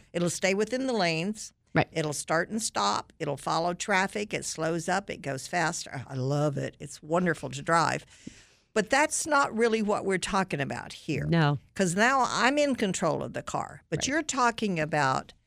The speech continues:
Speaker 1: a computer system or a programming system
Speaker 2: Right.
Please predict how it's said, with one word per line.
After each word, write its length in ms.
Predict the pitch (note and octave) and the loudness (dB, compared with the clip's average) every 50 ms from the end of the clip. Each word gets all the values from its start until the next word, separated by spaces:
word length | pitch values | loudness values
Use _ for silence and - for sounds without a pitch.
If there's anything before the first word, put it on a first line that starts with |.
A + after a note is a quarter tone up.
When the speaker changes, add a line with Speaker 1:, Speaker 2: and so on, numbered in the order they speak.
| _ _ _ _ _ | _ _ _ _ _
Speaker 1:
a 280 | E3+ F3 D#3+ D#3 - - _ _ _ _ _ _ _ _ _ _ _ _ _ _ _ _ _ _ _ _ _ _ _ | 2 2 2 2 0 -4 _ _ _ _ _ _ _ _ _ _ _ _ _ _ _ _ _ _ _ _ _ _ _
computer 340 | - F3+ - B3 A3 F#3+ D3+ | -4 -4 -4 -4 -4 -4 -4
system 440 | - - B2 G#2+ - - C3 B2+ - | -4 -6 -8 -8 -8 -10 -14 -14 -8
or 120 | - D#3 D#3 | -4 -4 -4
a 80 | C3+ | -4
programming 520 | B2+ - - C4 A#3 F#3 F#3 D3+ C#3 A#2+ A#2 | -4 0 2 2 2 4 2 0 0 -4 -8
system 480 | - - A#2 A2+ - - C3 C#3 D3+ - _ - | -8 -10 -10 -10 -8 -8 -10 -10 -10 -12 _ 0
Speaker 2:
Right. 220 | E3+ E3 D3+ - | 0 0 0 -2